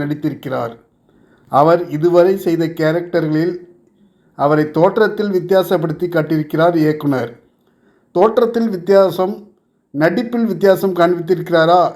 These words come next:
என்றால், ஒரு சில காட்சிகளில் பே பே என்று பேசுகிறார். சில காட்சிகளில் வழக்கமாக பார்க்கும் சசிகுமார் வந்து வசனம் உச்சரிப்பதில் முன் நிற்கிறார்.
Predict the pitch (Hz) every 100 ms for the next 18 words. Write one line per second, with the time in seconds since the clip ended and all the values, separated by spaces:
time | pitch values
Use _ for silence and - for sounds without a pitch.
0 | - 147 147 135 135 160 208 - _ _
1 | _ _ 143 175 - 208 202 196 190 208
2 | 196 202 214 156 165 175 170 175 190 170
3 | 156 165 160 143 151 139 131 117 - _
4 | _ _ _ - 202 220 214 214 220 202
5 | 196 214 - 165 180 202 196 214 208 180
6 | 175 175 160 160 151 165 160 160 151 143
7 | 139 165 220 - - _ - 151 160 240
8 | 247 226 - 190 175 175 170 175 156 175
9 | 202 190 165 143 135 123